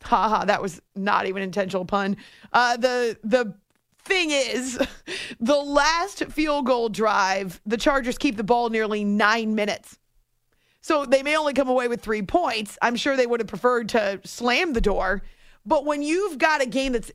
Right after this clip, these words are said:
this lopsided in terms of time of possession,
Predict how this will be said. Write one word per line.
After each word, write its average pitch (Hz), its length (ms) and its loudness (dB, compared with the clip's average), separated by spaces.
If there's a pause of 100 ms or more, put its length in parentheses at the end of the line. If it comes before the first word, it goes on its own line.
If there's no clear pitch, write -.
this 226 340 -2
lopsided 262 640 0
in 226 80 -2
terms 240 280 -2
of 196 80 -4
time 226 240 2
of 196 80 -6
possession, 214 600 -2